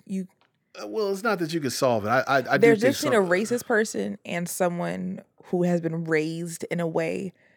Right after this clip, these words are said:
Speaker 1: that they practice racism.
Speaker 2: Yeah.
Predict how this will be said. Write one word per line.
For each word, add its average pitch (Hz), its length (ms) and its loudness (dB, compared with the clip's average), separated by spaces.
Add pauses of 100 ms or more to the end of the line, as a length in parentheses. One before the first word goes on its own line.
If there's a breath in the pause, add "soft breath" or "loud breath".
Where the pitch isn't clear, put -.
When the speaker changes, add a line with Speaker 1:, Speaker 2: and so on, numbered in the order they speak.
(280 soft breath)
Speaker 1:
that 165 360 0
they 165 160 4 (220)
practice - 720 -2
racism. - 840 -10
Speaker 2:
Yeah. 101 220 -10